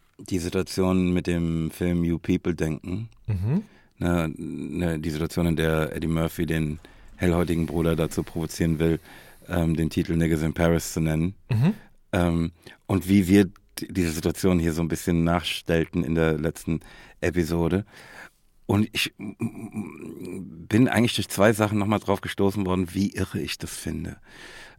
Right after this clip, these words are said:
Speaker 1: Ähm, also, ne, dass so ein, so ein, so ein Stück gemacht wird, in dem das dauernd gesagt wird,
Speaker 2: Mhm.
Speaker 1: aber ein Teil es nicht sagen darf.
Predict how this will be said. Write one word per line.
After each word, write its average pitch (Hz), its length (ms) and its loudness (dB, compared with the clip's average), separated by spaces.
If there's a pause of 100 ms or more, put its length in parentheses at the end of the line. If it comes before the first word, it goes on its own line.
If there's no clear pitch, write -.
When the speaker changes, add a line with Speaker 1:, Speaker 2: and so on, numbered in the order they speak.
(120)
Speaker 1:
Ähm, 87 440 2 (2500)
also, 113 180 8
ne, 131 140 10
dass 117 160 6
so 120 80 6
ein, 107 240 4
so 98 120 -2
ein, 98 200 -2
so 95 100 -2
ein 69 480 -6
Stück - 300 0
gemacht 127 360 2
wird, 120 140 2
in 110 60 0
dem 107 120 2
das 104 140 -4
dauernd 147 400 2
gesagt 117 440 2
wird, 95 280 -2 (440)
Speaker 2:
Mhm. 110 340 -2
Speaker 1:
aber 101 160 2
ein 98 140 4
Teil 117 420 6 (320)
es - 280 -2 (340)
nicht 104 220 6
sagen 80 340 -2
darf. 80 340 -14